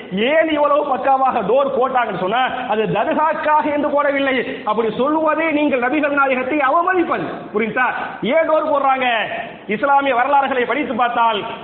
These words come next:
தாத்தாரியாக்கள், யகூதிகள் நபிகள் நாயகத்துடைய உடம்ப தோண்டி சேதப்படுத்தனே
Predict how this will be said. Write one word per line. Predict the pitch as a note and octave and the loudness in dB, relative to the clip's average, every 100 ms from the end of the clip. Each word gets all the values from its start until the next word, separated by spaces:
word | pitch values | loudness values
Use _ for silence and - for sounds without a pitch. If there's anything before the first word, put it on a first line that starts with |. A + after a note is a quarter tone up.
| - | -2
தாத்தாரியாக்கள், | A3 D4 D#4 C#4+ C#4 C4 B3 A#3+ A#3 G#3 E3 - - - | 0 0 2 2 2 0 0 0 -2 -2 -4 -8 -12 -4
யகூதிகள் | G#3 C4 D#4 E4+ D#4 C#4+ C#4 A#3+ - - - F#3+ | 0 2 2 2 2 2 0 0 -2 -10 -8 -4
நபிகள் | A3 D4+ D#4+ D#4+ | -2 2 2 2
நாயகத்துடைய | D4+ C#4 C#4+ C4+ B3+ B3 A#3 G#3 - - | 2 2 0 0 2 2 0 -2 -4 -2
உடம்ப | A3 D4+ D4 C4+ B3+ | 0 0 0 0 0
தோண்டி | B3+ D4 E4 C#4+ C#4 C4 B3+ - - | 0 2 2 2 2 2 0 -4 -2
சேதப்படுத்தனே | E4 F4 E4 C#4+ C#4 A#3+ A3+ | 0 2 2 0 0 -2 0